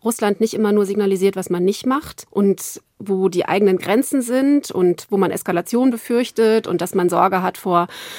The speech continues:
der russischen Reaktion, sondern dass man Stärke, Entschlossenheit demonstriert und auch, dass man nicht Optionen vom Tisch nimmt, vorauseilend. Aber Abschreckung muss eben glaubhaft sein. Und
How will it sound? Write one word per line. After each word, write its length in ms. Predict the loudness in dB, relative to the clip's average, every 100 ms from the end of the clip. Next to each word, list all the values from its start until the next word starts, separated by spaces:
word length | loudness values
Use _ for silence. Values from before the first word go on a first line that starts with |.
| -8
der 120 | -2 0
russischen 340 | 0 -2 -6
Reaktion, 520 | -4 -6 -4 0 2
sondern 280 | 4 4 2
dass 120 | 2
man 120 | -4
Stärke, 680 | -2 0 0 0 0 0 -2 -6
Entschlossenheit 920 | -8 -2 -2 0 -2 -2 -4 -6 -10
demonstriert 640 | -4 -4 -6 -6 -4 -4 -4
und 100 | -4
auch, 380 | -2 -4 -6 -16 -20 -14 -8
dass 120 | 0
man 140 | 4
nicht 300 | 4 4 -6 _
Optionen 480 | -4 -2 2 4 2
vom 220 | 0 -4
Tisch 260 | -4 -4 -2
nimmt, 540 | 0 0 -2 -8 -14 _
vorauseilend. 1080 | -10 -6 -2 0 -2 -6 -6 -6 -8 -10 -16 _ -2
Aber 240 | 2 2 0 -2
Abschreckung 420 | -2 -2 -2 0
muss 140 | 0 0
eben 160 | -2
glaubhaft 480 | 2 0 -2 -14 -16
sein. 320 | -16 -14 -14 -8
Und 380 | -2 -2 -2